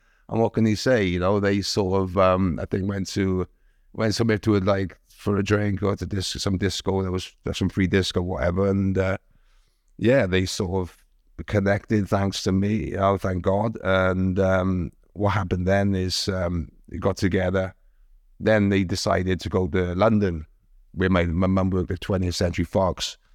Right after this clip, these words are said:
Uh, my dad still trying to do music and so on, and, uh, worked there as well. And I was born in Hammersmith,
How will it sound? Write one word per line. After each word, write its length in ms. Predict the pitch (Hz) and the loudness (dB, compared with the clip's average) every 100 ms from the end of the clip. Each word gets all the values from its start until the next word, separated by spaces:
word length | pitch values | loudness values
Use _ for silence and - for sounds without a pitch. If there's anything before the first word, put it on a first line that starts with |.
| - _ _ - _ - | -20 _ _ -20 _ -12
Uh, 140 | - 82 | -4 -2
my 100 | 90 | 0
dad 320 | 98 95 87 _ _ _ - _ _ - _ - | 2 2 0 _ _ _ -20 _ _ -20 _ -4
still 160 | 101 | -2
trying 240 | 92 90 90 | 2 2 2
to 60 | |
do 40 | 92 | 2
music 560 | 92 95 95 90 - | 2 2 0 -2 -4
and 140 | 90 87 | -4 -2
so 220 | 90 92 | -2 0
on, 260 | 95 92 | 0 0
and, 200 | 90 87 | -4 -2
uh, 280 | 90 87 82 - - | -2 -4 -6 -10 -8
worked 320 | 95 90 - | -2 -2 0
there 220 | 92 87 | -2 -2
as 120 | 85 98 | -2 0
well. 260 | 98 92 | 0 0
And 100 | 85 | -2
I 40 | 87 | -2
was 140 | 90 | -2
born 260 | - 101 87 | 0 0 2
in 60 | |
Hammersmith, 640 | 92 98 95 82 80 - | 0 0 -2 -6 -10 -12